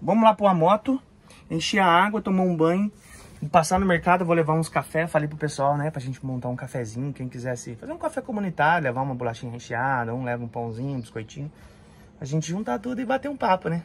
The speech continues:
Eu gosto de ver vocês. É, é, como é que eu posso dizer? Vocês são o combustível disso aqui, entendeu, gente? Sem vocês, Aventuras de Guto não ia funcionar.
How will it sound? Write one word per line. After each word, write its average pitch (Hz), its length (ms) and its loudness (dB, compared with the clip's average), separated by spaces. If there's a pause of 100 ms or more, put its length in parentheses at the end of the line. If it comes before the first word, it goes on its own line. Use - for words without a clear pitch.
Eu 165 160 -4
gosto 277 160 2
de 254 80 -4
ver 151 120 2
vocês. 120 340 -10 (600)
É, 131 800 -4 (1600)
é, 147 220 2
como 143 160 -4
é 156 40 -2
que 156 60 -6
eu 143 40 -12
posso 139 160 -2
dizer? 135 200 -6
Vocês 196 400 -2
são 202 180 -2
o - 20 -6
combustível 214 840 -4 (460)
disso 143 260 -8
aqui, 135 160 -10
entendeu, 123 320 -4
gente? 127 220 -6
Sem 160 140 -4
vocês, 170 640 -4 (460)
Aventuras 160 460 -2
de 160 60 -4
Guto 160 280 -4
não 175 120 -2
ia 180 120 -2
funcionar. 175 540 -2